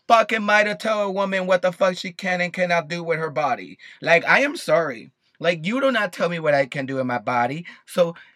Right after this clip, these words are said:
¿quién me creo yo diciéndole a alguien, a una mujer, qué p-, tiene que hacer yo con su pinche cuerpo? Entonces,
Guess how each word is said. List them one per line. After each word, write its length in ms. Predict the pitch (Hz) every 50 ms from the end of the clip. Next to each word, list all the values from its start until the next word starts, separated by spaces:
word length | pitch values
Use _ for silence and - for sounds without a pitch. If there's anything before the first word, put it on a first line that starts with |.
| _ _ -
¿quién 240 | - 208 233 269 269
me 80 | 294
creo 440 | 294 _ - 254 247 240 233 220 185
yo 320 | 147 135 143 156 202 247 440 480 - - _ -
diciéndole 560 | 151 185 175 - - 196 208 220 233 233 226 208
a 260 | 175 160 156 160 165
alguien, 320 | 180 185 214 254 262 254
a 60 | 196
una 160 | 180 185 208 214
mujer, 500 | 214 196 160 - 143 156 214 247 359 - - - - _
qué 160 | - 190 175
p-, 80 | 175 175 - _
tiene 220 | - 185 196 208
que 100 | 202 196
hacer 140 | 180 - 180
yo 100 | 170 175
con 140 | - 165 160
su 140 | - 151 147
pinche 280 | - 147 147 - 165
cuerpo? 460 | - - 131 131 123 - 113 104 101 _ _ _ - - _ -
Entonces, 800 | 139 160 170 165 - 220 247 285 277 262 - 202 170 165 160